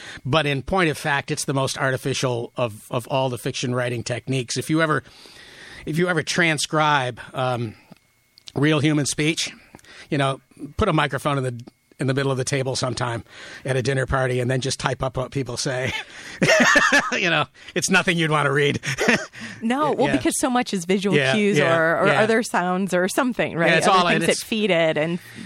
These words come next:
Speaker 1: a lot of it is informational too. People telling people facts of things, and really in, in dialogue, it's just all about attitude, and that's, that's what you're, that's what you're after with, uh, uh, with, with good dialogue.
Speaker 2: Well, was the dialogue, was the voice of the character one of the first things you found? Because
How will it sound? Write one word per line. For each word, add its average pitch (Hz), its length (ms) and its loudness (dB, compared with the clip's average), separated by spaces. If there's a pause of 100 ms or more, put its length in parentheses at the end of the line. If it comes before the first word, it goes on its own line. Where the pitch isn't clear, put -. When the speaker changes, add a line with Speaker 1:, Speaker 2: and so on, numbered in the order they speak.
(120)
Speaker 1:
a 180 60 0
lot 208 160 6
of 233 80 4
it 190 60 2
is 160 120 2
informational 156 680 2
too. 151 180 2
People 143 220 -2
telling 143 380 -2
people 151 280 -2
facts 147 380 -2
of 127 80 -6
things, 135 360 -2
and 131 160 0
really 147 300 0
in, 123 240 -4
in 139 140 -2
dialogue, 131 420 0
it's - 60 -6
just 156 160 -2
all 143 140 0
about 120 200 -6
attitude, 120 480 -4
and 113 80 -6
that's, 113 180 -8 (100)
that's 117 200 -4
what 120 160 -6
you're, 107 160 -6
that's 107 380 -8
what 117 160 -8
you're 107 80 -8
after 107 440 -8 (100)
with, 104 340 -10
uh, 104 220 -8 (220)
uh, 110 280 -10 (320)
with, 104 340 -8 (260)
with 104 220 -8
good 107 180 -8
dialogue. 104 480 -8 (240)
Speaker 2:
Well, 240 80 0
was 269 300 0
the 262 160 -6
dialogue, 233 580 0
was 208 140 -2
the 185 100 -2
voice 165 440 0
of 233 60 -4
the 233 80 0
character 226 460 -2
one 190 160 2
of 185 80 2
the 175 80 0
first - 360 -4
things 175 300 -2
you 165 60 0
found? 165 380 0
Because 160 320 -2